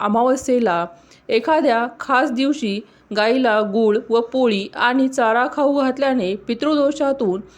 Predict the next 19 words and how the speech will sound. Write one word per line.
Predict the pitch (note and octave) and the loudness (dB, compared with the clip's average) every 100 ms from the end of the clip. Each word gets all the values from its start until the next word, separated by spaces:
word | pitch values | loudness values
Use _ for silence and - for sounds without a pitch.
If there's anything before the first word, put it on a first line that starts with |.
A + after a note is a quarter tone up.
| - | -8
आपल्याला | G3+ G#3+ B3+ B3 G#3 A#3 | -4 -2 0 0 0 0
मुक्ती | B3 B3+ C4 | -2 -2 -2
मिळत | C4 C4+ A3+ A3 | 0 2 2 0
असते. | G3 - E3+ D3 - - _ _ _ _ - | -4 -4 -6 -6 -8 -20 _ _ _ _ -8
ज्या | G3 C#4 | 0 0
घरांमध्ये | D#4 D4+ D4+ D#4+ D4+ G#3+ G3+ | 2 2 2 2 2 2 0
गायीचं | G#3 G#3 A3 A#3 C#4+ | 0 0 0 0 0
वास्तव्य | B3 B3+ - B3+ B3+ | 0 -2 -2 0 0
असतं | B3+ C4 G3 F#3+ G3 | 0 -2 -2 -2 -2
त्या | A#3 C4 | 0 0
घरांमध्ये | C#4 C4 C4 C4+ A3 F3+ G3+ | 0 0 0 0 0 0 0
वास्तुदोष | G#3 G#3+ - C#4 A#3+ A3+ C4 | 0 -2 -4 0 2 0 0
हा | G3+ | 0
कधीच | G#3+ G#3+ G#3+ C#4 C#4+ | 0 -2 0 0 0
राहत | G#3+ F#3+ - | 0 0 -2
नाही. | G3+ G3+ E3 E3 - - - - - - - | -4 -2 -4 -6 -12 -20 -20 -20 -20 -14 -2
गायीला | G3+ A3+ A#3+ F#3 G3 | 0 2 0 0 0
रोज | G3+ A#3+ G#3 | 2 2 2
पोळी | - A#3 A3+ | -2 0 2